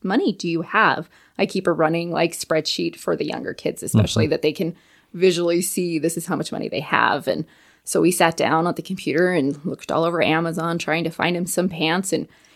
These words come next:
Speaker 1: he only had twenty dollars in his little account, and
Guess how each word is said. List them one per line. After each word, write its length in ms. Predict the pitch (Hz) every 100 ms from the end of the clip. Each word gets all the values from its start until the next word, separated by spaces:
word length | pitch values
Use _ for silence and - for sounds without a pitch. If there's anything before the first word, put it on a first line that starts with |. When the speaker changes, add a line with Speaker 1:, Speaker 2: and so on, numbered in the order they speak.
| _
Speaker 1:
he 200 | - 175
only 200 | 156 175
had 180 | 175 -
twenty 300 | 160 185 190
dollars 420 | 156 170 180 170
in 140 | 180
his 360 | 170 180 185 - _ _ _
little 240 | 165 165 180
account, 600 | 170 - 175 180 226 -
and 200 | 127